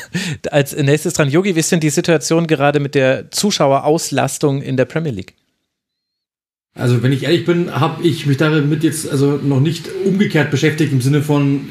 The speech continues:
Speaker 2: dass ich irgendwas gesehen hätte, dass ein Stadion leer geblieben wäre. Also ich glaube, der Engländer ist da komplett spaßbefreit und nimmt das einfach an, äh, und ist froh, wieder da zu sein und irgendwie sogar, hab ich das Gefühl,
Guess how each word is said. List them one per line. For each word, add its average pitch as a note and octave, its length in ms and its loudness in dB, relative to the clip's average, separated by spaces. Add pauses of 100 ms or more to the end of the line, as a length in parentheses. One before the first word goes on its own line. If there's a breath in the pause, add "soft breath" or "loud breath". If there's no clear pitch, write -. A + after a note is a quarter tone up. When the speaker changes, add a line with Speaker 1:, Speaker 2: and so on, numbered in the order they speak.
(100)
Speaker 2:
dass C3+ 160 0
ich - 240 -2
irgendwas C#3+ 340 0
gesehen C#3 180 2
hätte, C#3 160 0
dass C3+ 160 0
ein B2 80 2
Stadion C#3+ 340 2
leer E3 160 2
geblieben A2 440 0
wäre. A2+ 220 2
Also G#2+ 120 0
ich G#2+ 100 -4
glaube, B2+ 200 2
der B2 140 2
Engländer C3+ 500 2
ist - 220 -4
da C3 100 2
komplett B2+ 420 0
spaßbefreit C#3 640 0
und B2+ 80 2
nimmt C3+ 180 0
das A#2 100 0
einfach A#2+ 340 0
an, C#3+ 340 0 (340 loud breath)
äh, C3+ 280 2
und C#3 180 0
ist - 260 -4
froh, C3+ 260 2
wieder D3 140 2
da C#3 220 0
zu C#3+ 100 -2
sein D3 220 2
und C3+ 200 0
irgendwie D3+ 380 0
sogar, C#3 300 2
hab C#3+ 100 2
ich C3+ 60 0
das B2+ 240 -4
Gefühl, D3 440 2